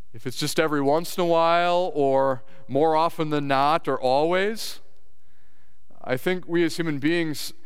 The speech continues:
we tend to think, "Well, let's, let's try not to need other people's compassions. Let's just keep going on our own."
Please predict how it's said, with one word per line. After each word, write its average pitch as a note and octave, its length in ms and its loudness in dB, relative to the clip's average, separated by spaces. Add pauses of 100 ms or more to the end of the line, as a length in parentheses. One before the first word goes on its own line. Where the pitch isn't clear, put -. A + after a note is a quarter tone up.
(280)
we C3+ 260 -2
tend F#3 340 0
to D#3 80 0
think, D3+ 400 -2
"Well, C#3 220 -2
let's, - 420 -2 (220)
let's D3 200 0
try E3+ 260 4
not D#3 240 2
to D#3+ 100 -2
need C#3+ 300 0
other D3 160 0
people's D3 320 -2
compassions. C3+ 640 0
Let's B2+ 200 -2
just B2+ 200 -6
keep - 180 -4
going C#3+ 220 2
on C#3 80 2
our B2 140 -2
own." C#3 280 0